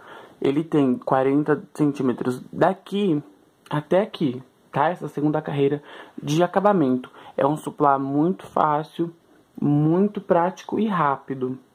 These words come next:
Eu vou passar pra vocês agora os materiais que a gente vai utilizar. Olha só, pessoal, eu utilizei aqui o Barroco Maxi Color. A cor dele é vinte e um noventa e quatro.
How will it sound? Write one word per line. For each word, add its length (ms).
Eu 80
vou 120
passar 240
pra 160
vocês 300
agora 420
os 120
materiais 520
que 80
a 40
gente 240
vai 120
utilizar. 560
Olha 260
só, 160
pessoal, 580
eu 120
utilizei 760
aqui 420
o 80
Barroco 520
Maxi 440
Color. 500
A 60
cor 300
dele 360
é 40
vinte 500
e 60
um 180
noventa 460
e 80
quatro. 500